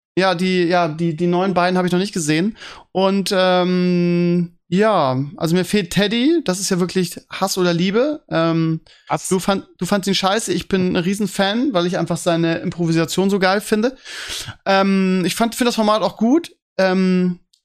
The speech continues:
Speaker 1: ich habe eine große Schwäche für, wie heißt die Rothaarige?
Speaker 2: Dani.
Speaker 1: Äh, ja, äh, ich find die, ich find die hot as fuck, wenn man das mal so sagen darf. Ich hoffe, da ist jetzt niemand irgendwie, ähm,
Speaker 2: Damit ist
Speaker 1: findet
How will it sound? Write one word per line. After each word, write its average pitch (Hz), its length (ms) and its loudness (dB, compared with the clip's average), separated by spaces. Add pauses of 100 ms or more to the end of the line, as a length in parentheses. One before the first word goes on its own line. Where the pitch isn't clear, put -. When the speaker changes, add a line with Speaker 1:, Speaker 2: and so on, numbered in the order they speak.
(280)
Speaker 1:
ich 170 300 -2
habe 175 280 0
eine 170 260 2
große 196 460 0
Schwäche 196 520 -2
für, 175 680 0
wie 180 160 -2
heißt 190 380 -4
die 190 60 -2
Rothaarige? 190 840 -2 (800)
Speaker 2:
Dani. 104 220 -4
Speaker 1:
Äh, 156 300 0 (260)
ja, 156 320 0 (140)
äh, 156 180 0
ich 165 100 -4
find 190 200 -2
die, 165 320 -2 (120)
ich - 140 -4
find 170 140 0
die 165 260 0 (640)
hot 202 220 -4
as 170 180 -2
fuck, 196 260 -2 (120)
wenn 175 100 0
man 175 80 2
das 170 160 -2
mal 185 120 2
so 160 100 -2
sagen 165 280 0
darf. 160 140 -2
Ich - 80 -6
hoffe, 170 140 0
da 160 80 0
ist - 160 -6
jetzt 156 180 -2
niemand 175 380 2
irgendwie, 151 520 -2 (720)
ähm, 147 120 2
Speaker 2:
Damit - 220 4
ist 175 60 4
Speaker 1:
findet 165 160 4